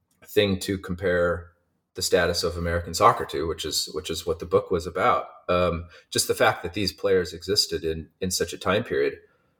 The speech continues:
seemed like a really interesting thing to do. And also, I, I guess, you know, I didn't realize this, uh, on a conscious level, but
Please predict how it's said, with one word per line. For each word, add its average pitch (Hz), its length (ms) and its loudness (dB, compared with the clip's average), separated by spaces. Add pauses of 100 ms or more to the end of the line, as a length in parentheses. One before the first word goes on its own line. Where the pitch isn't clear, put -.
(320)
seemed 208 240 -4
like 208 140 4
a 196 60 4
really 180 220 2
interesting 151 360 -2
thing 147 220 0
to 139 100 -8
do. 175 220 2
And 165 80 0
also, 160 440 0 (640)
I, 170 240 6
I 165 60 4
guess, 196 260 4
you 185 60 -2
know, 160 180 2
I 156 80 4
didn't 185 180 0
realize 143 380 2
this, 143 180 0
uh, 131 140 4 (260)
on 127 200 4
a 104 40 2
conscious 120 540 0
level, 120 380 4
but 98 340 0